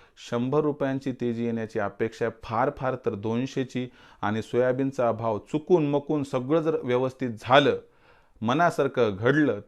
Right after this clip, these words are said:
तर साडेचार हजारपर्यंत जाईल, ज्याची शक्यता मला विचाराल तर मला अजिबात दिसत नाही.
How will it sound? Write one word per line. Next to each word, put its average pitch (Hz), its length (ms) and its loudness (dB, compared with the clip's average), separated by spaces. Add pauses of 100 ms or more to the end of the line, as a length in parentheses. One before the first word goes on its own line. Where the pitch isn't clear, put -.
तर 160 140 4
साडेचार 127 680 0
हजारपर्यंत 107 640 -2
जाईल, 110 240 0
ज्याची 113 320 -2
शक्यता 117 480 -2
मला 110 280 0
विचाराल 113 480 0
तर 110 120 -10
मला 104 300 -2
अजिबात 104 400 -4
दिसत 101 520 -8
नाही. 92 340 -8